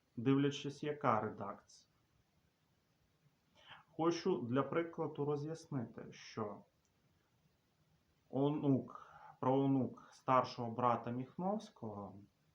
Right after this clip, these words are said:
Станіслав Міхновський, не тільки юрист, адвокат, блогер, але й журналіст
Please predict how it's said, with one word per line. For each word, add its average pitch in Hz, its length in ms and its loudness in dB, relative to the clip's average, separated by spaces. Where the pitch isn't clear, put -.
Станіслав 123 800 -2
Міхновський, 110 680 -10
не 190 160 -2
тільки 208 460 0
юрист, 107 600 -4
адвокат, 107 760 0
блогер, 117 760 4
але 104 300 -4
й 104 40 -4
журналіст 101 920 -10